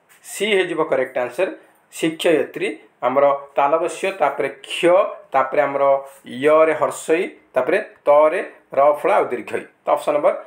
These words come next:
ସି ହେଇଯିବ ଆମର ସଠିକ୍ ଉତ୍ତର। Next question ରହିଛି, କୌଣସି ବ୍ୟକ୍ତି ନିଜ ଅଞ୍ଚଳରେ ସମ୍ମାନ ନ ପାଇବା, ଏହି ଅର୍ଥ ପ୍ରକାଶ ପାଇଁ କେଉଁ ରୂଢ଼ି ବ୍ୟବହାର କରାଯାଏ?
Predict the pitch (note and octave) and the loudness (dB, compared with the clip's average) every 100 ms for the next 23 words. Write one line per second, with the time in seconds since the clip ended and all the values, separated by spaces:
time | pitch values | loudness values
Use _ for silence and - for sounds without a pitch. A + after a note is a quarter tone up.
0 | - - - G#3 E3+ D3+ C#3 B2+ E3+ - | -16 -10 -4 0 0 0 -2 0 0 -2
1 | - - C3 D#3+ F3 - _ - B2 G2+ | -8 -4 -4 -2 -6 -8 _ -8 -2 -2
2 | - - _ _ _ _ - - - F3 | -2 -6 _ _ _ _ -20 -16 -4 -4
3 | - - F3+ B3+ A#3+ A#3 A3+ B3 - F3+ | -2 0 0 0 2 2 2 -2 2 0
4 | G3 A3 G#3 D#3+ D#3 - - A3 G3 D3+ | 0 -2 -2 0 -2 -4 -2 0 2 -2
5 | C#3+ F3 G3+ C3+ C3 E3+ E3 E3+ F#3 - | -2 0 2 0 -2 2 4 4 0 0
6 | C3 C3 C#3 D3+ C3 A#2+ D3+ - G2+ F#2 | -2 0 0 2 0 0 0 0 -6 -6
7 | F2+ - - - F3+ G3 F3+ G3 - D3 | -8 -8 -8 0 2 4 2 -2 -2 0
8 | E3+ D#3+ - D3+ E3 E3 E3 E3 C3+ C#3 | 0 -2 -2 -4 -4 -4 -4 -4 -4 -8
9 | B2+ G#2 A#2+ C#3 - - | -8 -6 -6 -4 -6 -8